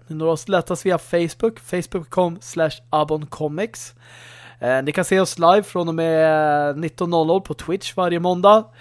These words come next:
twitch punkt T V slash abitonördenes. Följ oss på Instagram, Aboncomics. Och gillar ni T V-spel och filmer och allt annat så följ Abiton Nördenes också,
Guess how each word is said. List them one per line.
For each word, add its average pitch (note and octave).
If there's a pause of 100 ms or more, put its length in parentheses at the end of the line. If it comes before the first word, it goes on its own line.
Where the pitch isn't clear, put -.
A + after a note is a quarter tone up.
(200)
twitch A3
punkt D#3+
T D#3+
V D3+
slash C#3+ (160)
abitonördenes. D3 (400)
Följ E3+
oss E3+
på F3
Instagram, F#3+ (100)
Aboncomics. C#3+ (420)
Och F#3+
gillar G#3
ni G3+
T G3+
V-spel F3+
och F3
filmer E3+
och E3
allt D#3+
annat D#3
så E3
följ E3+
Abiton E3
Nördenes D#3
också, C#3